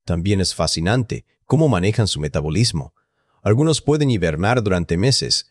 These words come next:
reduciendo drásticamente su temperatura corporal y su ritmo cardíaco para conservar energía. Y cuando despiertan, sus cuerpos tienen que volver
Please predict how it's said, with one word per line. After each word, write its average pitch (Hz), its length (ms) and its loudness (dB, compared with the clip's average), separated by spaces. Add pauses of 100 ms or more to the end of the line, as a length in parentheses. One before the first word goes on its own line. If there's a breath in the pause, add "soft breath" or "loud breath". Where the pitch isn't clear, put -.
(100)
reduciendo 92 640 -2
drásticamente 113 760 0
su 90 140 -4
temperatura 90 600 -2
corporal 82 580 -2 (180 soft breath)
y 85 120 -2
su - 160 -4
ritmo 135 340 0
cardíaco 117 560 0
para 87 200 0
conservar 85 540 -2
energía. 85 460 -4 (100)
Y 98 120 -4
cuando 123 320 0
despiertan, 95 760 -2 (220)
sus - 220 -2
cuerpos 160 420 0
tienen 120 240 0
que 110 100 -2
volver 90 420 2